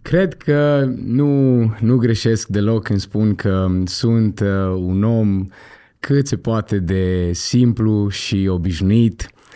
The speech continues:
așa cum zicem noi în ultima vreme, un oarecare, un adevărat oarecare și, uh, mă bucur de asta.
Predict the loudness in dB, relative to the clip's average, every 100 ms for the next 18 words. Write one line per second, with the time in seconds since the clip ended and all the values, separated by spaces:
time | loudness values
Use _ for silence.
0 | -20 -20 -18 -10 -4 -2 -2 -2 -2 -2
1 | -2 0 0 2 0 0 -2 0 0 0
2 | 2 0 -2 -2 -2 -4 -6 -6 -2 -2
3 | -2 -6 -8 -8 -8 -6 -4 -2 -2 -2
4 | -2 -4 -6 -6 -8 -6 -6 -6 -6 -4
5 | -2 0 0 0 2 2 2 0 -4 -4
6 | -6 -8